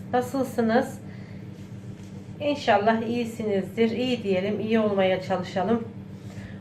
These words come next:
Bu zor günlerde canlar. Hemen biz bugün, e, hafta sonu kahvaltıya pişi yapacağım ben. Az malzemeyle hemen çabucak malzemelere başlayalım.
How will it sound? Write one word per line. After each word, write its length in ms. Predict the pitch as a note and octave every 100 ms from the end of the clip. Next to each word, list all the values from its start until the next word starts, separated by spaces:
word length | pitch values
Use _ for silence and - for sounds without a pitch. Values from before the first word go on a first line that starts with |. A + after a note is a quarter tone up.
| - -
Bu 100 | B3
zor 320 | B3+ A#3+ A#3
günlerde 540 | G#3+ G3+ G3 G3 F#3+
canlar. 400 | F#3+ G3 G3+ B3 - - - - - - - - - - - -
Hemen 340 | E4+ E4+ C#4+ C4+
biz 240 | D#4+ B3+
bugün, 300 | D4 C4+ D4+ D4 - -
e, 440 | G3 A3+ A3+ A3+ A3+
hafta 300 | B3+ D#4 -
sonu 360 | C#4+ - G#3+ G#3+
kahvaltıya 760 | D4 B3 B3+ A3+ G#3+ A#3 C4 C#4+ - - - - - -
pişi 280 | D4+ - C#4
yapacağım 580 | B3 A#3 G3+ G3+ G3
ben. 140 | G#3 B3+ - - - - - - - - - - -
Az 220 | D#4+ D#4+ C#4
malzemeyle 920 | C#4+ C#4 A#3+ C#4 C4+ C4 A3+ A#3+ B3+ -
hemen 340 | D4+ B3 A3+
çabucak 680 | A3 C#4+ A3+ - A3+ - - - - - - - - - - - - - - - - - - -
malzemelere 720 | G#4 F4 - C4+ B3 A3+ A3
başlayalım. 680 | C4 D#4 - E4 D#4 C#4